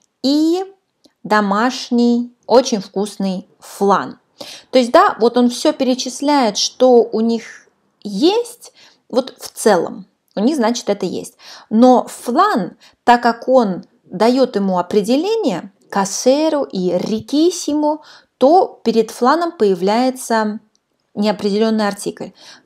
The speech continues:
Как я говорила, да, что если у нас существительное плюс прилагательное, то перед ними появляется неопределенный артикль.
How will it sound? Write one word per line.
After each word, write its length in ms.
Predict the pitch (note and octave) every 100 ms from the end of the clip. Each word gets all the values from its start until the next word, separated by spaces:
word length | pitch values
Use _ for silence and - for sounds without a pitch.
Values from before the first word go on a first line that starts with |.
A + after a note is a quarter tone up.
| -
Как 280 | B3 C#4
я 140 | A3+ A3
говорила, 520 | G3 F#3+ G3+ F#3 -
да, 240 | F3+ F#3+
что 320 | C#4+ - F3 - - -
если 340 | - A3 B3 G3+
у 40 |
нас 160 | F#3 F3+
существительное 880 | A3+ A3+ A#3+ - A#3+ A3 F#3+ D#3 -
плюс 240 | F3 F#3
прилагательное, 720 | - F#3 F#3+ C#4 F#4+ - G3+
то 140 | F3+ F3 _ _
перед 400 | A#3+ C#4 A#3 -
ними 420 | A#3 F#4+ C4 F3 _ _ -
появляется 520 | G3+ F3+ G3+ B3 -
неопределенный 580 | F3 F3+ F3 F3+ F#3 F3+
артикль. 400 | E3+ - -